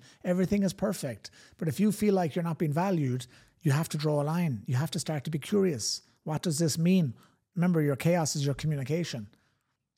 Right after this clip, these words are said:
What's this telling me? What's the meaning behind this?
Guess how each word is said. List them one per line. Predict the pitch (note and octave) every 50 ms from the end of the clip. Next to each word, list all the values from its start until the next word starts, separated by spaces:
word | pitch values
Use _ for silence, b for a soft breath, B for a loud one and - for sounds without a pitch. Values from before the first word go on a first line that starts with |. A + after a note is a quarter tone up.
| _ - -
What's | - D3+ E3 E3+ E3+ - -
this | - F#3 D3+ -
telling | - - D#3+ F#3+ G3+ G3+ F3+
me? | D#3 C3+ A#2+
What's | A#2 D#3+ D3+ - -
the | - E3+
meaning | D#3+ E3 F3 F#3 F#3 F3+ E3 D3+
behind | D#3 D3 A2+ C3 F3 G3 G3 F#3+ D#3+
this? | B2+ - - - - - -